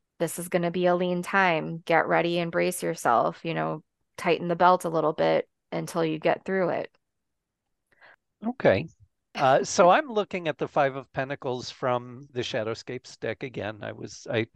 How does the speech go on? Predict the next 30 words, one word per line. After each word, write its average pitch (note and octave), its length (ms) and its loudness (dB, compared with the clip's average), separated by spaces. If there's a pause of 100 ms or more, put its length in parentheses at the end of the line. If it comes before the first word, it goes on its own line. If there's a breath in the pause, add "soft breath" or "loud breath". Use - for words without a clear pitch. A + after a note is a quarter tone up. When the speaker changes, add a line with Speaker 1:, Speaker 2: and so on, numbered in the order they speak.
(680)
Speaker 2:
I'm A#2 160 -2
gonna A#2+ 160 -4
stick - 340 -6
to B2 120 -2
that - 280 0
deck - 260 -2
for - 160 -6
this B2 280 0
episode. B2+ 600 2 (180)
And F3 120 6
it F3 140 6
is F3+ 240 6
very D3+ 400 4
similar E3+ 880 2 (220)
to D#3+ 120 -4
what D#3 180 4
we D#3 140 4
were D#3 120 2
looking D3+ 420 0
at, D3+ 260 2
at C3 200 2 (380)
the C3+ 80 2
Rider-Waite C3 540 4
and C3+ 140 -10
Smith. D3 420 0 (340 loud breath)
We B2+ 180 4
have C3+ 360 2
a C3 100 4
figure C3 640 2
outside B2+ 880 2